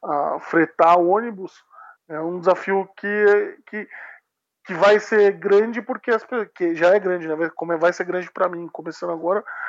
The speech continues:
porque as pessoas tão começa-, é que nem aqueles brinquedos de criança, sabe? É,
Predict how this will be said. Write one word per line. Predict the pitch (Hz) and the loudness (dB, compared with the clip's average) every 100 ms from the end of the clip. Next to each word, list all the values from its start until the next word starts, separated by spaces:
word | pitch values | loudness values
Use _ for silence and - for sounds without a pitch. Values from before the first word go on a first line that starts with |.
| - - | -14 -8
porque | - - 214 | -6 -4 2
as | 214 214 214 | 6 6 6
pessoas | 254 - 220 208 | -2 -2 -2 -2
tão | 247 240 254 247 - - - _ | -4 -6 -10 -14 -18 -18 -20 _
começa-, | 208 220 214 240 269 - _ - - - - - | 0 0 0 -4 -8 -12 _ -18 -16 -14 -16 -6
é | - | -6
que | - | -2
nem | 233 269 | 0 0
aqueles | 262 254 226 185 | 0 -2 -6 -8
brinquedos | 226 190 202 190 165 160 | -10 -4 2 2 0 -10
de | 160 | -12
criança, | - 175 180 160 - | -6 -2 -2 -2 -8
sabe? | 143 180 160 143 _ - - _ | -2 0 0 -4 _ -20 -20 _
É, | 170 175 - | -14 -12 -12